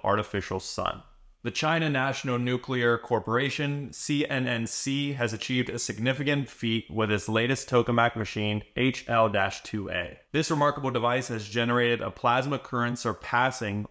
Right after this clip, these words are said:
one million amperes, reaching the coveted high confinement mode, H mode, for the first time.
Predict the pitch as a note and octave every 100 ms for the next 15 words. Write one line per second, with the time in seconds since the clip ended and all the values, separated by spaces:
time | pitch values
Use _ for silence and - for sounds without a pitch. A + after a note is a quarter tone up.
0 | - G#2+ A#2+ C3+ B2 A#2+ A#2 A2 G#2 G2
1 | - E2 - - _ _ - C3 B2 C3
2 | A#2+ - C3+ C#3+ C#3 C3+ C#3 C3 - _
3 | _ - A#2 C3 C#3 C3+ B2 A#2+ A2+ A2+
4 | G#2+ G#2+ G#2 G#2 - C3 C3 A2+ G2+ G2+
5 | F#2+ - _ G#2+ G2 G#2+ G2+ - F#2 E2+
6 | -